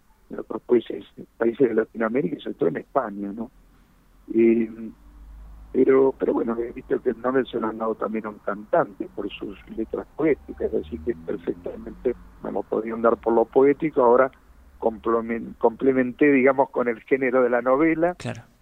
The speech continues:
Speaker 1: Tengo también un musical escrito, una sinfonía compuesta, es decir, por lo menos una personalidad, este, bastante creativa. Así que, bueno,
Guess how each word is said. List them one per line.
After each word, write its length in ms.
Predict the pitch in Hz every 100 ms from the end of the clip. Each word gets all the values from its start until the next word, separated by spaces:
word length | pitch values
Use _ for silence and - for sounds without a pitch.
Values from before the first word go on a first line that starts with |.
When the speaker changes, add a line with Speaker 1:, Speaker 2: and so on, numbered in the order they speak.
| _ _ _ -
Speaker 1:
Tengo 340 | 143 139 139
también 340 | 131 127 139 139
un 120 | 131
musical 520 | 127 - 123 - 127
escrito, 520 | 120 _ 147 165 156 _ -
una 180 | - -
sinfonía 460 | 113 110 120 127 123
compuesta, 560 | - 107 - 160 - - -
es 40 | -
decir, 160 | 123 -
por 140 | 123
lo 100 | 123
menos 340 | 135 160 135 - _ _ _ _
una 200 | 120 123
personalidad, 1000 | - 117 113 123 113 110 110 113 120 117
este, 220 | 104 -
bastante 440 | 107 98 123 - - -
creativa. 480 | 107 - 131 113 127 _ - _ -
Así 280 | 156 - 202 -
que, 220 | 214 220
bueno, 360 | 320 - 233